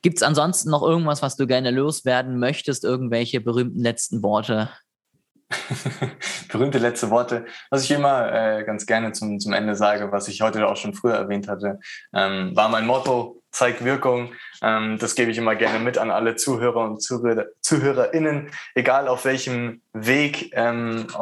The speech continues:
Speaker 2: egal in, in welchem Lebensbereich, äh, versuch doch einfach mal in den nächsten Wochen noch mehr Wirkung zu zeigen und, äh, so dass wir alle einen positiven Impact auf unser Zusammenleben haben und, äh, du auch vielleicht, wenn du ein eigenes Business hast als Zuhörer,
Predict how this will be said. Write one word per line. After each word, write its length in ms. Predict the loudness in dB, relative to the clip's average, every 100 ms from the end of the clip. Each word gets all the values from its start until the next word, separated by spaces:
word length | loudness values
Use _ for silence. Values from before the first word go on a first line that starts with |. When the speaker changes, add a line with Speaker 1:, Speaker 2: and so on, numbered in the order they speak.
| 0
Speaker 2:
egal 420 | 0 2 2 2
in, 320 | 0 -2 -4
in 240 | -4 -4 -2
welchem 320 | -2 0 2
Lebensbereich, 760 | 2 2 -2 0 2 2 0 -10 -20 -10
äh, 260 | -2 0 0
versuch 300 | -2 -2 0
doch 140 | 2
einfach 240 | 0 0 -2
mal 100 | -2
in 60 |
den 120 | -2 -2
nächsten 340 | -4 -4 -4
Wochen 260 | -4 0 2
noch 240 | 2 0
mehr 380 | 0 2 2 0
Wirkung 360 | 0 0 -4
zu 160 | -4 -6
zeigen 500 | 2 2 2 -4 -8 -12 -16 -6
und, 500 | -2 0 0 -4 -2
äh, 280 | 0 0 0
so 100 | -2
dass 200 | -2 2
wir 80 | 2
alle 160 | 2
einen 140 | 0 -2
positiven 460 | -4 -4 -4 -2
Impact 400 | -2 0 0 2
auf 400 | 0 0 -2 -14 _ -8
unser 240 | -2 -2
Zusammenleben 680 | 0 2 2 2 2 2 2
haben 280 | 2 2 -2
und, 420 | -2 -2 -2 -2
äh, 300 | 0 0 -2
du 200 | 0 2
auch 180 | 2 0
vielleicht, 380 | 0 0 -2
wenn 140 | -4 -2
du 60 |
ein 100 | 0
eigenes 360 | 2 2 0 -4
Business 320 | -4 -4 -2
hast 200 | -2 -2
als 220 | -4 -4
Zuhörer, 480 | -4 -2 -2 -4 -6